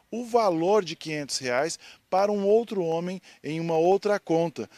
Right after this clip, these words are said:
Só que ela não teve, ela não foi ela a autora desse procedimento, dessa transferência bancária. Então ela veio até aqui a depac, registrou a ocorrência, e é importante a pessoa que é vítima de qualquer crime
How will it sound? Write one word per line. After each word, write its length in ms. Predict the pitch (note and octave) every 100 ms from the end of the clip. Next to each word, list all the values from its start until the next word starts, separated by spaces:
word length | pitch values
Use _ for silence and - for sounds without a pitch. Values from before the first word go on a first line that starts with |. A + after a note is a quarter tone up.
| -
Só 300 | - - A3
que 160 | G#3 G#3+
ela 160 | G#3 G3
não 400 | F#3+ G#3 B3+ A#3+
teve, 420 | - F#3+ G#3+ E3
ela 180 | D#3 F3+
não 120 | F3+
foi 240 | - G3
ela 240 | E3+ F3+ E3+
a 40 |
autora 520 | E3 C#3+ D#3 E3+ D#3+
desse 340 | C3+ D#3 - D#3
procedimento, 840 | C#3+ C#3+ D3 A#2+ B2 D#3+ E3+ -
dessa 240 | D3+ C#3+
transferência 640 | C3+ D3+ - C#3 C#3+ C#3+ C3+
bancária. 540 | C#3 C3+ A2 G2 F2+ _ - - -
Então 240 | E3 D#3
ela 180 | D#3 C#3
veio 400 | A2 D3 D#3+ C#3 - - -
até 500 | C3 B2+ - C3+ C3 - - -
aqui 280 | A#2 -
a 20 | B2
depac, 580 | A#2+ A#2+ D3+ E3 - - - _
registrou 680 | C3 D#3+ C#3+ C3+ C#3+ C#3+ C#3
a 100 | C3+
ocorrência, 640 | B2 B2 A2+ D#3 E3 C#3
e 20 |
é 80 | C#3
importante 760 | D#3 D#3+ C#3 - D#3 F3 - - - -
a 80 | A#2+
pessoa 420 | D#3 C3+ - C#3+
que 100 | -
é 80 | B2+
vítima 380 | A2+ D3 C#3 C3
de 100 | A#2+
qualquer 380 | C#3 - C#3
crime 380 | - C#3+ D3+ C3+